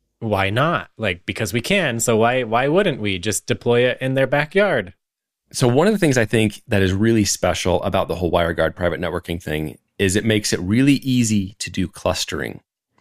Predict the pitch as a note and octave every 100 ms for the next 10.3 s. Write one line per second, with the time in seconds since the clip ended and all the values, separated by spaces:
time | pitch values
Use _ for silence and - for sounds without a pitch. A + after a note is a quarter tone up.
0 | _ _ _ - G#2+ G#2+ - - - _
1 | _ - - B2 C3 A2+ - - A2 F#2
2 | - C#3+ C#3+ B2 G#2 F#2 - - A2 F2+
3 | D2+ D2 - _ _ _ - F#2+ G2 -
4 | - F2+ F#2 G2 F#2+ F#2 F2+ F2+ - F#3+
5 | E3+ E2 F#2+ - G#2+ G2+ - - C3 D#3
6 | - D3 B2 A2+ B2 C3 C#3 A#2 A#2 A#2+
7 | A#2 A#2 A2+ G#2 F#2+ F#2+ G2+ G#2+ F#3 E3+
8 | D#2+ - - G2+ G#2+ A2 G#2 F#2+ G#2 A#2+
9 | B2 G#2 G2 G2+ - C#3 C#3+ C#3+ C3+ C3
10 | A2+ G2+